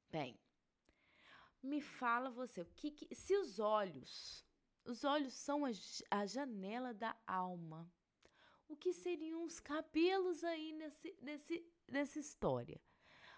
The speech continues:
Vocês acham que os, o cabelo tem algum significado especial, tipo, na personalidade da pessoa?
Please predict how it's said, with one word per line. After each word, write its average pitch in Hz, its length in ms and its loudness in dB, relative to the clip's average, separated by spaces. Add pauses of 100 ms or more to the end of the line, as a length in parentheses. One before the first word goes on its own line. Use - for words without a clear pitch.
(140)
Vocês 277 340 0
acham 262 520 -2 (120)
que - 140 -2
os, - 400 -4
o 254 100 -6
cabelo 233 640 -4 (240)
tem 330 200 4
algum 277 360 -2
significado 254 920 0
especial, 233 760 2 (200)
tipo, - 260 -10 (500)
na 214 140 0 (220)
personalidade 254 1120 4
da 202 160 0
pessoa? 233 760 2